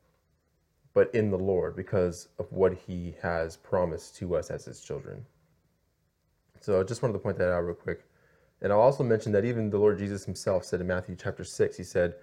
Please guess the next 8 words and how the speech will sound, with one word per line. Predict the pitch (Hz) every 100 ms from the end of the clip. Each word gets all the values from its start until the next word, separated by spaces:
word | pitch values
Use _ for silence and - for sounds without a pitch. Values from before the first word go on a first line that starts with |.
| - _ _ _
"Don't | 107 101
be | 104
anxious | 98 - 101 95 - -
for | - 92
tomorrow. | - 90 87 95
Don't | 95 101
be | 95
anxious, | 92 92 - 92 - -